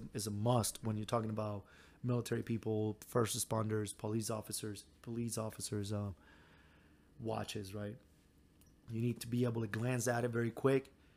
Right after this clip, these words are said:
and not have to worry about it too much. So it's a watch I really, really, really enjoy.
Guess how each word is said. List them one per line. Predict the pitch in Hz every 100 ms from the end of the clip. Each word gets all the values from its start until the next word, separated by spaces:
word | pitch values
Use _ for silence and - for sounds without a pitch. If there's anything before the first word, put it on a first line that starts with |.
| - -
and | 110
not | 113 117
have | 110 -
to |
worry | 104 104 104
about | 104 104
it | 104
too | - 101
much. | 95 - - - - - -
So | - - 107 - - - - - - - -
it's | 165
a | 147
watch | 143 139
I | 127
really, | 127 117
really, | 117 113 107 - - - -
really | 117 107
enjoy. | 101 104 101